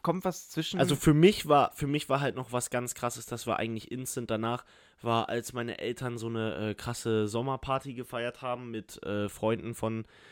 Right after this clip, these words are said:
Speaker 2: sich.
Speaker 1: Stimmt.
Speaker 2: Das war irgendwie so mit zweihundertachtzig Leuten auf so einem riesen
Speaker 1: Ja,
Speaker 2: Grundstück.
Speaker 1: stimmt.
Speaker 2: Das war auch einfach crazy, weil irgendwie, keine Ahnung, es war, es war einfach jeder auf dieser Party war einfach nur besoffen und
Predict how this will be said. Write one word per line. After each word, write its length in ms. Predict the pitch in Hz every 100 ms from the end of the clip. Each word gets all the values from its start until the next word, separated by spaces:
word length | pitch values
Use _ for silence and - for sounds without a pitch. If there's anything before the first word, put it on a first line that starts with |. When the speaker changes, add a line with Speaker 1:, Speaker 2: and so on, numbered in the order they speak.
| -
Speaker 2:
sich. 260 | - 117 117
Speaker 1:
Stimmt. 80 | 107
Speaker 2:
Das 140 | 104
war 160 | 110 107
irgendwie 320 | 110 110 107
so 140 | 107
mit 480 | 104 104 95 - - _ _ _ _ _ _ _ _ _ _ _ _ _ _ -
zweihundertachtzig 920 | - 117 123 113 - 120 - 123 120
Leuten 300 | 127 127 117
auf 220 | 85 107
so 100 | -
einem 200 | 110 107
riesen 320 | 107 117 110
Speaker 1:
Ja, 40 | 110
Speaker 2:
Grundstück. 420 | 117 123 123 113
Speaker 1:
stimmt. 80 | 117
Speaker 2:
Das 180 | 113 -
war 80 | 113
auch 120 | -
einfach 280 | 117 113 -
crazy, 560 | - 110 113 123 113
weil 180 | 107 107
irgendwie, 400 | 92 110 107 101
keine 340 | - - 101 64
Ahnung, 260 | 92 98
es 160 | 92 -
war, 280 | 82 85 - _ _ _ _ _ _ _ _ _ _
es 160 | -
war 140 | 123 -
einfach 220 | 127 117
jeder 680 | 110 117 151 139 123 - _ _
auf 140 | -
dieser 260 | - 113 113
Party 380 | - 131 127 113
war 160 | 101
einfach 280 | - 113 110
nur 160 | 113 101
besoffen 560 | 104 - 117 - 113
und 360 | - - -